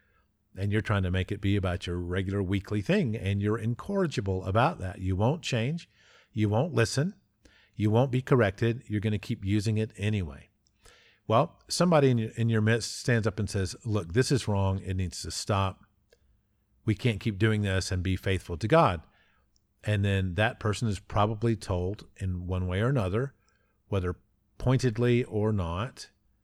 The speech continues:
that you've got to stop saying that. And we're not going to change it.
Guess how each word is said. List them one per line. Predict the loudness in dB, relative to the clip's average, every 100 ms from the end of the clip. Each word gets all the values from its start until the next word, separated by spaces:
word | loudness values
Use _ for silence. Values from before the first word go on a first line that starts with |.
| _ _ _
that | -6 -6
you've | -4 -4 -4
got | -4 -6 -8
to | -10
stop | -8 -4 -6 -6
saying | -4 -4 -4
that. | -6 -10 -18 _ _ _ _ _ _ _ _ _ _ _ _ _ _ _ _ _ _ -8
And | -4
we're | 0 0
not | 0 -4
going | -8 -8
to | -8
change | -8 -4 -4 -6
it. | -12